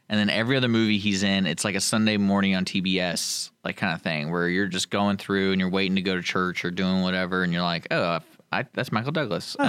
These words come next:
Speaker 2: hope it's
Speaker 1: okay.
Speaker 2: not Fatal Attraction Sunday morning on T B S.
Speaker 1: So
Speaker 2: That would be kind of, you know, odd for the pre-church crowd.
Speaker 1: Yeah.
Speaker 2: But yeah, The Game is pretty good. It's,
Speaker 1: I don't know
Speaker 2: uh,
Speaker 1: what T V channels you're watching, but
Speaker 2: <laughs> if you haven't seen The Game, it's, it's pretty decent. Uh, Sean Penn's in it,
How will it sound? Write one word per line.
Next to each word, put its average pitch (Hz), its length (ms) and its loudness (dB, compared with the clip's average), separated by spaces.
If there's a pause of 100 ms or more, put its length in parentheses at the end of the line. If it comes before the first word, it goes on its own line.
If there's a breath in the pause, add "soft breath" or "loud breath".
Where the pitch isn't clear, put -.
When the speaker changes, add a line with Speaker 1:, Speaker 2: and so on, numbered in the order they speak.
Speaker 2:
hope - 80 2
it's - 100 0
Speaker 1:
okay. - 80 2
Speaker 2:
not 135 140 0
Fatal 147 300 4
Attraction 147 520 0
Sunday 123 360 2
morning 117 360 2
on 110 160 0
T 117 160 0
B 110 100 2
S. 120 260 2
Speaker 1:
So - 60 0
Speaker 2:
That 143 140 0
would 190 120 0
be 120 100 2
kind 117 300 0
of, 107 240 -2
you 117 100 -2
know, 104 120 0
odd 107 420 0
for 110 100 -2
the 101 80 -2
pre-church 113 560 -4
crowd. 110 480 -4
Speaker 1:
Yeah. - 180 -8
Speaker 2:
But 143 140 0
yeah, 208 140 2
The 147 100 2
Game 226 240 4
is - 80 2
pretty 165 200 2
good. 143 300 4
It's, 131 160 2
Speaker 1:
I 104 60 2
don't 143 80 4
know - 60 4
Speaker 2:
uh, 131 60 4
Speaker 1:
what 117 60 -4
T 107 120 2
V 101 120 4
channels 95 320 0
you're 95 140 0
watching, 95 400 -2
but - 80 2
Speaker 2:
<laughs> - 80 0 (1200 loud breath)
if 160 140 0
you 151 100 4
haven't 190 200 4
seen 180 160 4
The 151 60 4
Game, 151 280 4
it's, 127 140 0
it's 139 120 2
pretty 165 200 2
decent. 131 540 2
Uh, 117 160 0
Sean 131 300 2
Penn's 127 300 2
in 123 120 2
it, 120 160 0